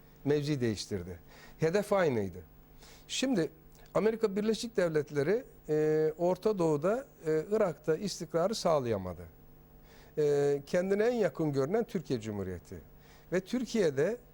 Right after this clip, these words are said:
Kuzey Irak'taki P K K'dan dolayı, e, çok rahatsız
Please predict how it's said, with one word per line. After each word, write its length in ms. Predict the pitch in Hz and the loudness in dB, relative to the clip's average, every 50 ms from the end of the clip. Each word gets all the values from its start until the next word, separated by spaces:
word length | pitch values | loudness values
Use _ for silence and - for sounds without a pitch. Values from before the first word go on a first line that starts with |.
| - - - - - | -20 -20 -20 -20 -10
Kuzey 300 | - - 147 180 214 233 | -8 -4 -2 0 0 0
Irak'taki 500 | 202 175 175 156 - - - 143 - 180 | 0 0 0 -2 -2 -4 -6 -6 -6 -10
P 160 | - - 165 | -6 -4 -4
K 140 | 151 - 165 | -2 -2 -2
K'dan 440 | - - 165 160 180 190 185 180 147 | -2 -2 -2 0 0 0 0 0 2
dolayı, 480 | 151 147 143 135 135 165 208 247 277 269 - - - - - - - - | 2 2 4 4 4 2 2 0 -2 -4 -10 -20 -20 -20 -20 -20 -6 -2
e, 380 | 151 151 151 160 160 160 160 151 | 0 2 4 4 4 2 0 0
çok 240 | - - 214 - - | 0 0 0 2 2
rahatsız 540 | 139 123 113 110 - - 247 254 240 - | 2 2 2 0 -2 -2 -4 -4 -4 -6